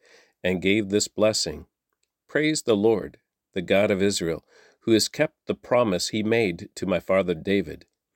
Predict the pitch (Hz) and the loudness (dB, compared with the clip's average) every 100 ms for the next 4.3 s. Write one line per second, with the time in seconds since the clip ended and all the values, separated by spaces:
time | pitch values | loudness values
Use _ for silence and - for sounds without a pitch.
0 | - - _ - 101 120 - 214 185 82 | -20 -20 _ -2 0 0 0 0 0 -2
1 | - 87 80 73 - _ _ _ _ - | 0 -2 -2 -8 -14 _ _ _ _ 0
2 | 113 113 98 127 160 175 - 101 110 120 | 2 2 2 2 2 0 0 2 2 0
3 | - 104 95 - 113 82 82 104 104 - | -2 -2 -2 -6 -6 -6 -4 -2 -4 -2
4 | 80 71 | -4 -4